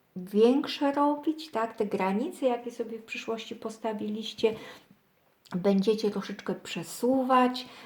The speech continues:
także powoli, powoli coś tutaj zacznie się dziać i w przy-, w przy-, w podświadomości macie tą śmierć. Wiecie bardzo doku-, dobrze, że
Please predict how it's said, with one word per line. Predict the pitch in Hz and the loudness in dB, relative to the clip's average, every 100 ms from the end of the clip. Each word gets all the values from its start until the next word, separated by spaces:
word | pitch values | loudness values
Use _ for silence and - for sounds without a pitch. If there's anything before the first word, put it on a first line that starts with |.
| - | -8
także | 202 202 208 | -6 -2 -2
powoli, | 202 - 180 175 226 302 330 311 | -2 -4 -6 2 4 6 4 0
powoli | - 190 185 226 262 254 | -2 -4 2 4 4 2
coś | 254 214 - | -4 -8 -8
tutaj | 202 - 202 - | -8 -4 -4 -4
zacznie | - 185 196 208 196 190 | -6 0 0 0 -2 -4
się | - 135 | -4 -8
dziać | - 226 302 - - - - - | 2 4 4 2 -8 -18 -12 -2
i | 320 403 | 0 0
w | - | -6
przy-, | - - - | -10 -10 -10
w | |
przy-, | - - 262 - 220 214 | -10 -2 0 2 2 0
w | |
podświadomości | - - 403 - 320 254 233 220 208 - 202 | -2 -2 -2 0 0 2 0 0 -4 -2 0
macie | 196 202 208 | 0 0 -4
tą | 196 190 | -2 -4
śmierć. | - 233 247 220 | 0 2 2 2
Wiecie | 190 277 403 - 339 | 0 2 2 0 0
bardzo | 240 247 - 254 | 2 2 -2 -6
doku-, | 214 - - | -6 -6 -10
dobrze, | 196 240 277 - 185 214 - - - _ _ - | 0 2 2 -2 -2 0 -2 -10 -20 _ _ -14
że | 196 196 220 | -8 0 2